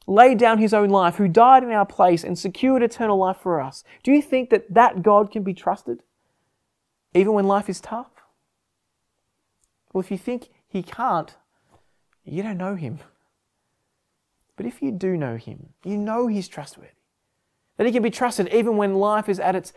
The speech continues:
toughest. You've seen the way he's acted throughout history. You've seen what he's done at the cross. Now, the key to standing firm is to look at the trustworthiness of our God and entrust ourselves to him.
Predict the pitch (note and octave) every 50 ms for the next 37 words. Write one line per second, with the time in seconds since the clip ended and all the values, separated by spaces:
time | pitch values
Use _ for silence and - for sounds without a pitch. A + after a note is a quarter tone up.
0 | _ _ _ - - - - - D#3+ D#3 - G3 F3+ F#3 - - - B3 B3+ B3+
1 | A#3+ G#3+ G#3+ G3+ F#3+ G3 F3+ G3+ F#3+ F#3+ - - F3+ E3 - F3 D#3+ D3+ D#3 -
2 | A#3 B3 - - E3+ D#3 - - - - G#3 F#3+ - - B3+ C4+ C#4 A#3+ A3 G3+
3 | F#3 F3 F3 A3+ A3+ A3 G#3 F#3+ F3+ - - A#3+ - G#3 - _ _ _ _ _
4 | _ _ _ _ _ _ _ _ _ _ _ _ _ _ _ _ _ _ _ _
5 | _ _ _ _ _ - G#3 G#3 G#3 G3+ - - - A#3+ A#3+ A#3 A3 F#3+ F3 -
6 | - - - G#3 G3+ G3+ G3+ F#3+ F3+ E3+ E3 D#3+ - - - C4+ C4+ A#3+ F3+ D3
7 | C3 - - C#3+ E3 F3+ F3+ _ _ _ _ _ _ _ _ _ _ _ _ _
8 | _ _ _ - G3+ G3 - G#3 G#3+ C4+ - F4 - B3 A3 - - - A#3+ A3+
9 | - - - G3 F#3+ G3 G3+ G3+ G#3 G3 F#3+ F#3 - G3+ F3+ F3+ E3 D3+ D#3 D#3
10 | C#3+ B2+ A2+ A#2+ G#2+ - _ _ _ _ _ _ _ _ _ _ _ _ _ -
11 | F3 F3 F3 E3+ E3 - - - G#3+ A3 G#3+ - - - _ _ - D3+ E3 D#3+
12 | - - F3 F3 E3+ E3 E3 E3 - _ - D#3+ - - - D3 D3+ C#3+ C3+ C3